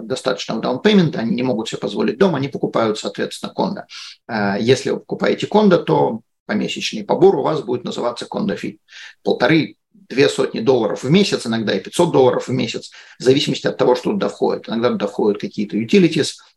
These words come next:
иногда там просто чисто кондо физ и utilities вы платите отдельно, в зависимости от того, что вы покупаете. Но здесь ещё возникает проблема, если вы покупаете кондо,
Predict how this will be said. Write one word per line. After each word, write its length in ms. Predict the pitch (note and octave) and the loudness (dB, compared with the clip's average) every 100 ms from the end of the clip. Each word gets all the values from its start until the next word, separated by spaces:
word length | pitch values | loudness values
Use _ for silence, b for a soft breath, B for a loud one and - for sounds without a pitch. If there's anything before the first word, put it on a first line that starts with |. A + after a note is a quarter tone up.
| _ | _
иногда 560 | - G#2+ G2+ B2 A#2 G2+ - _ - | -6 -4 0 0 0 -2 -8 _ -8
там 180 | - - | -6 -4
просто 320 | - - - | -4 -6 -8
чисто 320 | - - - | -8 -8 -8
кондо 300 | - - - | -6 -4 -4
физ 400 | - B2+ A#2 - - | 0 0 -2 -6 -4
и 140 | G#2 | -4
utilities 400 | - - G2+ - | -2 -4 -4 -8
вы 80 | G#2 | -8
платите 360 | - G2+ - - | -4 -4 -2 -2
отдельно, 300 | - D#3+ B2 | 2 2 0
в 60 | |
зависимости 500 | G2+ A#2 A2+ A2+ - | -2 -2 -4 -6 -6
от 100 | - | -8
того, 220 | - A#2 A#2 | -6 -6 -2
что 160 | A#2 | -2
вы 60 | G#2 | -2
покупаете. 560 | - - F3+ E3 - | -2 0 4 2 0
Но 100 | B2+ | -4
здесь 260 | B2+ C#3+ - | -2 0 -2
ещё 240 | A#2 B2+ | -2 -2
возникает 500 | A2 A2 - C3 B2+ | -2 -6 -4 -2 -2
проблема, 360 | - B2+ F3 D3+ | -2 2 4 4
если 240 | B2+ - | 2 0
вы 100 | B2+ | -2
покупаете 680 | - - - B2+ B2 - A2 - B B B | -2 -6 -2 0 0 -2 -6 -8 B B B
кондо, 420 | G3 F3 - | 4 4 0